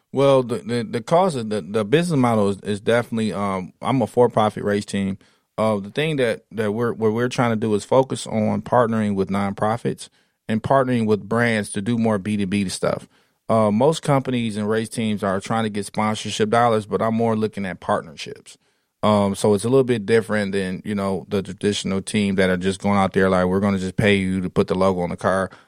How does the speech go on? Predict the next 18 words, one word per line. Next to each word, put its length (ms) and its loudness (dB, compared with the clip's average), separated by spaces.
I'm 160 2
more 160 6
looking 300 -2
at 140 -4
how 180 2
can 180 -4
we 420 -4
sell 300 0
more 220 -4
products. 580 -8
You 120 -4
know, 220 -2
if 120 -6
you 80 2
got 380 4
three 180 0
different 360 0
products 560 0